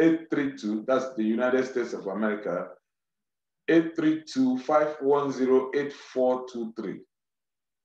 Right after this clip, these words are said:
Or you can send us a text or try to catch us up on WhatsApp.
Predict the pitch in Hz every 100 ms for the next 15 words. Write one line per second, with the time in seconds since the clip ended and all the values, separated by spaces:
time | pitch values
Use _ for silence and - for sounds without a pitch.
0 | - 87 98 110 107 139 139 123 - 95
1 | - 175 - - - - - _ _ _
2 | _ _ _ 92 101 123 123 107 117 110
3 | 110 101 101 - 85 85 92 - 87